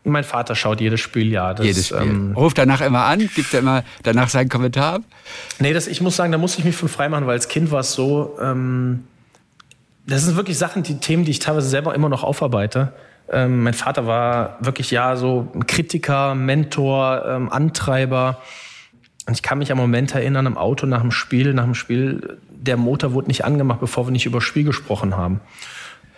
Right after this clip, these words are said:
Speaker 1: Das hat dazu geführt, dass es, dass ich mich erstmal dann frei machen musste auch davon, was er über mein Spiel denkt. Und bis heute, glaub ich, ist er das nicht mehr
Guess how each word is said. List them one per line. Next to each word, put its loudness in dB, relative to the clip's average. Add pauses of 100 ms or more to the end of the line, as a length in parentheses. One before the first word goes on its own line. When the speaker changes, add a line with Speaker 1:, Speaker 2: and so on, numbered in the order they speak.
Speaker 1:
Das 0
hat -2
dazu -2
geführt, -2
dass -2
es, -8 (480)
dass -6
ich -8
mich -2
erstmal 0
dann 2
frei 0
machen -6
musste -2
auch -2
davon, 0 (720)
was -2
er 0
über 0
mein 0
Spiel 0
denkt. -2
Und 0
bis -2
heute, 0
glaub 0
ich, -4 (600)
ist -6
er 0
das -2
nicht 0
mehr 2